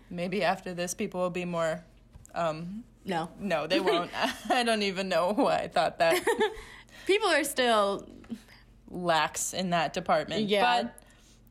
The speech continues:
Speaker 1: I don't know. As, as weird an experience as it was at T J Maxx, like, I still, I needed that desperately. <laughs>
Speaker 2: Yeah.
Speaker 1: I needed very much to be in that space. I bought lots of things I didn't need.
Speaker 2: I would say you bought a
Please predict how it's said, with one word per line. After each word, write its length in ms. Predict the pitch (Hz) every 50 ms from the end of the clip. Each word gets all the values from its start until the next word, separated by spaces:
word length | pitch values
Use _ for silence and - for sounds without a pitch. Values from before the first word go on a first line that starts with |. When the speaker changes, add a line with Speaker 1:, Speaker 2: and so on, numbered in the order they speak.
| _ - -
Speaker 1:
I 140 | - 170 190
don't 160 | 175 165 156
know. 200 | 147 147 151 165 175 202 - - - - - - _ _ - -
As, 360 | - 226 233 247 233 220 196
as 540 | - - 214 233 220 214 - - - - - - - - - _ - - _ - _ _ - - - - - 208
weird 580 | 214 202 208 254 269 285 294 294 294 302 254 247 - - -
an 140 | - 226 220
experience 760 | 214 202 - - - - 208 202 202 202 196 196 196 196 -
as 120 | 190 175 180
it 120 | - -
was 460 | 170 160 165 170 170 175 175 175 - - -
at 140 | 170 175 -
T 140 | - 185 175
J 160 | 170 175 175
Maxx, 300 | 175 175 175 180 180 -
like, 140 | 175 160 160 165
I 100 | 185 208
still, 380 | 208 - 190 180 175 170 - -
I 120 | - 180
needed 360 | 185 180 170 165 165 170 165 -
that 200 | 156 151 151 -
desperately. 560 | 160 147 - - - - - - 185 214 - - - -
<laughs> 160 | - - - 285
Speaker 2:
Yeah. 120 | 302 311 -
Speaker 1:
I 100 | 311 -
needed 320 | 302 - 302 220 294 233
very 320 | 185 196 214 - 226 226 220
much 400 | 208 208 196 196 - - - - - - - - - - - - - - _ -
to 100 | - 240
be 220 | 170 202 208 185
in 140 | 185 185 190
that 220 | 185 165 - - -
space. 540 | - - - 175 151 160 160 - - - - - - - -
I 120 | 190 214 196
bought 340 | 190 208 208 202 208 - 196
lots 300 | 214 208 214 240 - -
of 80 | 262 -
things 240 | - 214 214 220 233
I 80 | 233
didn't 320 | 233 - 196 196 220 - -
need. 320 | 175 165 156 180 - -
Speaker 2:
I 40 | -
would 80 | 381 392
say 60 | 427 339
you 80 | 381 523
bought 80 | 523
a 180 | 539 571 539